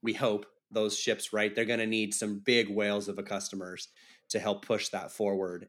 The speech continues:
and, and get back to full capacity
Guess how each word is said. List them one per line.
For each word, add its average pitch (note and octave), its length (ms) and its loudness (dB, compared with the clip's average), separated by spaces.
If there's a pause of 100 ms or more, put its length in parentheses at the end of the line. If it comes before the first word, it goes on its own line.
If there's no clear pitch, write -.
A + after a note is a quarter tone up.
and, F#2+ 480 -6
and G#2 200 -2
get G2+ 200 0
back G2 260 0
to F#2 100 -6
full C3 240 4
capacity G2+ 760 0